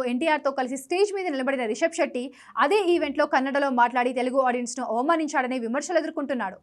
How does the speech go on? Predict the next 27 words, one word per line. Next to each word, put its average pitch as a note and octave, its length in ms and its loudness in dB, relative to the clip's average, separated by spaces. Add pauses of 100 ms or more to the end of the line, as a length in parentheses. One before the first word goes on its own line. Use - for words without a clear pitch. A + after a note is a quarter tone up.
(320)
పవన్ C#4 240 6
కళ్యాణ్ C4+ 260 2
అభిమానులు C4 460 0
ముందుగా F4 460 4
బాయ్‌కాట్ C4 480 2
కాంతారా B3+ 320 0
చాప్టర్ B3 360 -2
వన్ D4 180 2
హ్యాష్‌ట్యాగ్‌తో C#4+ 540 0
ట్రెండ్ G4 280 -2
చేస్తున్నారు. B3+ 440 -4 (340)
దీనికి F4 380 2
కారణం C#4+ 320 4
కూడా B3+ 200 2
లేకపోలేదు. D#4+ 540 -2 (320)
పవన్ C#4+ 240 4
సినిమా C#4 300 2
ఓజీకి C4+ 380 0
కర్ణాటకలో C4 580 0
రిలీజ్ D#4+ 260 -2
సమస్యలు D#4+ 380 0
వచ్చాయి. C#4+ 340 -2 (100)
బెంగళూరులో C4+ 480 4
ప్రీమియర్ C#4+ 400 -2
షో C4 180 2
క్యాన్సిల్ F4 380 0
చేశారు. D#4 380 -4